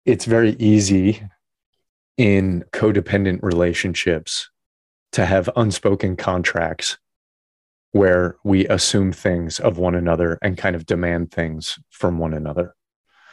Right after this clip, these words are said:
I believe that in a really healthy relationship between a church leader and a congregation, we're not in a place of codependence, we're a place of interdependence, and we know it, which means that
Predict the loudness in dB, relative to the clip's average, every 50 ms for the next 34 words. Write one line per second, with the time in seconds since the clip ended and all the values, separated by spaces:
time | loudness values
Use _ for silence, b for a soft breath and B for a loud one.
0 | b b b b b b b -2 0 0 0 -2 -4 -2 0 2 2 4 2 2
1 | 0 -2 0 2 2 2 2 2 _ -2 0 0 0 0 0 0 -2 -4 -2 0
2 | 0 0 0 0 0 0 0 0 -2 -4 -6 _ 0 0 2 2 0 -2 -2 -4
3 | -8 -6 -2 -2 -4 -4 -4 _ -6 -4 -2 -2 -2 0 -2 -2 -2 -2 -2 -2
4 | -4 -2 -2 0 0 -2 -2 -2 -4 -6 -6 -4 -4 -4 -4 -4 -4 0 0 0
5 | 0 0 -4 -8 -8 -10 -12 -14 -18 b b b b b b b b b b b
6 | b b b _ 2 2 4 4 2 2 2 0 0 0 0 -2 0 -2 -2 -2
7 | -4 -8 -12 -12 -2 -2 -2 -2 -2 -6 -8 -4 -4 -2 -2 -2 -4 -6 -6 -8
8 | -10 -2 -2 0 0 0 -2 -4 -4 -4 -6 -10 -6 -6 -6 -4 -2 -2 -2 -2
9 | -2 -6 -6 -8 -6 -6 -8 -8 -8 -10 -6 _ -2 -2 -2 -4 -2 -2 -2 -2
10 | -2 -4 -6 -8 -12 _ b b b b b b b b -4 -2 -2 0 2 4
11 | 4 6 6 6 4 2 0 -2 -2 -2 0 -2 -2 -4